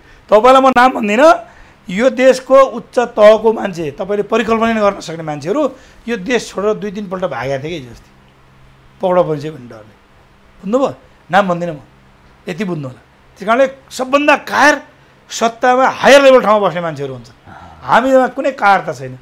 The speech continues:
Speaker 1: न खानु छ, न लिनु छ, न दिनु छ। सकेको दिने हो। सकेको जनताको पक्षमा गरिदिने हो, दिने हो, माचुन्जेल गरिदिने हो। बाँकी रहेको कुरो चाहिँ के भने, जनताको पक्षमा बोलिदिने हो, देशको पक्षमा बोल्ने हो।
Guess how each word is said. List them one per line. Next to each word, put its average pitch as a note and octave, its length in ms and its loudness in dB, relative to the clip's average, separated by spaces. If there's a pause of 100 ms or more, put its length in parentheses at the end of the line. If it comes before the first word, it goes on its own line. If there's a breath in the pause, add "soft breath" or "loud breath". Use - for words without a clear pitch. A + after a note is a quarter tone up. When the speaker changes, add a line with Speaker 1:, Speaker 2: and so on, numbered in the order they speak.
(420)
Speaker 1:
न F#3 120 -6
खानु A3+ 280 -2
छ, A#3 120 -4
न G#3+ 80 -4
लिनु A3+ 320 -6
छ, A3+ 80 -4
न G3+ 160 -6
दिनु A3+ 200 -6
छ। G#3+ 120 -8
सकेको B3+ 400 2
दिने F#3+ 220 -2
हो। B2+ 100 -8 (480 soft breath)
सकेको A3 560 0
जनताको G3+ 360 2
पक्षमा G3 200 -6
गरिदिने G#3+ 320 -4
हो, C#4 80 -2
दिने G3+ 300 -4
हो, B3+ 100 6 (560 soft breath)
माचुन्जेल A3+ 440 2
गरिदिने G#3 340 0
हो। C4+ 100 4 (480)
बाँकी G#3 320 2
रहेको A3+ 160 4
कुरो G#3+ 160 -2
चाहिँ G#3 120 -10
के A3+ 40 -6
भने, A#3 120 -4
जनताको G3+ 440 2
पक्षमा G3+ 240 -4
बोलिदिने F#3+ 280 -4
हो, A3+ 60 -6
देशको F#3+ 280 -6
पक्षमा F3+ 260 -6
बोल्ने F3+ 300 -2
हो। C4+ 80 6